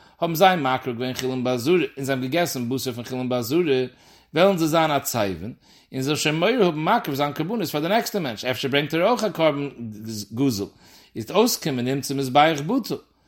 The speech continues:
איז דאס מיינט די משנה. תיקון המזבח, כדאי די מזבח זאל נישט זיין בטל, ווייל כהנים וועלן זיין עצבים, האט מען מסכים געווען, אז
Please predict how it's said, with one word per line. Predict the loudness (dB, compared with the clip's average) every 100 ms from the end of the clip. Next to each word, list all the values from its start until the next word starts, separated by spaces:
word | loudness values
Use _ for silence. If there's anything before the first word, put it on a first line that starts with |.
| _ _ _ -18
איז | -8
דאס | -6 -4
מיינט | -2 -2 0
די |
משנה. | -2 -2 -4 -8 -12 _
תיקון | -4 -4 0 0
המזבח, | 0 0 4 4 4 0
כדאי | -2 2 4 2
די |
מזבח | -2 -2 2 2 2
זאל | -2
נישט | -4 -4
זיין | -2 -2 -2 0
בטל, | 0 0
ווייל | 4 4 4
כהנים | 0 2 0 0
וועלן | -2 -2
זיין | 0 0 0
עצבים, | 0 2 2 0 -6 -10 -16 _ -2
האט | 0
מען | 0
מסכים | -4 2 2 2 0
געווען, | 2 2 0 -4 -14 -20 _
אז | 4 6 6 4